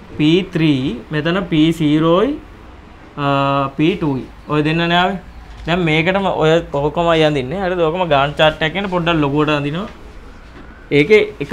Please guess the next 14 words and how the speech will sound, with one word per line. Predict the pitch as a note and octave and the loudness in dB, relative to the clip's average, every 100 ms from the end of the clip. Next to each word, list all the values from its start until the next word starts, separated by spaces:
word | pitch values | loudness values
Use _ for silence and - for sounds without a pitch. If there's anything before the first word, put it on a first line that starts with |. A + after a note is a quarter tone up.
| F3 | 0
ප්‍රොසෙස් | F3 F3+ F3+ | 2 2 2
එකකට | G3 G3+ A3 | 0 2 2
එක | A3 | 2
ලයින් | F3+ F3 F3 F3 | 6 6 6 4
එකයි | F#3 G3 | 6 4
යන්නේ. | C#3+ B2+ - - | 4 -2 -10 -8
හරිද? | E3+ F#3+ G3 | -4 -2 -2
මේ | D3+ D3 D3+ - E3 | -2 0 -2 -4 -4
චාට් | C#3+ C#3 C#3+ | -2 0 -2
එකේ | D3+ D#3 | -2 0
නම | D#3 G#3+ C4 - - - - - - - - - - - - - - - - - - C#3 | 0 -2 -4 -8 -12 -18 -18 -18 -18 -20 -14 -12 -12 -14 -12 -14 -12 -14 -16 -16 -12 -6
ගාන් | C#3+ C#3 D3 G3+ - - - - - - - - - - - - | 0 0 0 -4 -12 -18 -18 -18 -18 -16 -16 -16 -16 -18 -16 -10
චාට්. | - - - | -10 -12 -8
හරිද? | D#3 E3+ | -6 -6